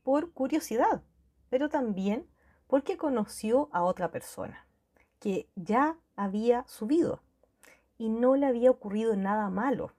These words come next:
Entonces conoció a un testigo directo.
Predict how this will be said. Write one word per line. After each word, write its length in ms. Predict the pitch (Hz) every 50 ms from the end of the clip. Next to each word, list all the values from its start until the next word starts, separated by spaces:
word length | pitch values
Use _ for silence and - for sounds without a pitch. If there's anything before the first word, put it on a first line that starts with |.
| _ _ _ _ _ _ _ _ -
Entonces 720 | 269 311 311 - 311 294 294 285 294 - 311 302 - - _ _ _ _ _ _ _ _ _ _ -
conoció 680 | - 427 427 427 330 - - 247 247 240 254 285 - _ _ _ _ _ _ _ _ _ _ _ _ _ -
a 100 | 208 202
un 320 | 196 196 196 196 208 208 _ _ _ _ -
testigo 760 | - 170 - - - _ - 185 180 175 170 185 185 202 _ _ -
directo. 680 | 151 - 170 175 - 180 - - _ _ _ - -